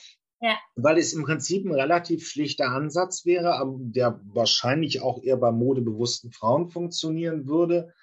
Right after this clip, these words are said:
Speaker 2: Aber war zu früh, aber mal ganz ehrlich,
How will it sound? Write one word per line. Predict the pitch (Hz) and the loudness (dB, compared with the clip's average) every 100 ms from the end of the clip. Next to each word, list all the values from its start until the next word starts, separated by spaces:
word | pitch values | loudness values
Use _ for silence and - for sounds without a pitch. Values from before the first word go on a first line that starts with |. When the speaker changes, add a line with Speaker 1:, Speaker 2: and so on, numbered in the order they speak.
| _ _ _ _ - | _ _ _ _ -4
Speaker 2:
Aber | 131 147 151 147 - _ _ _ _ _ - | 0 2 2 0 -8 _ _ _ _ _ -12
war | 135 120 120 82 110 117 131 135 | -8 -8 -8 -16 -6 0 2 2
zu | - 131 | 0 -4
früh, | 123 - 135 190 214 | -2 2 4 4 4
aber | - 139 147 147 147 147 147 | 2 4 6 6 6 4 2
mal | 147 143 135 | -2 -2 0
ganz | 147 147 - | -2 -4 -8
ehrlich, | 143 156 175 180 - | -2 2 2 2 -6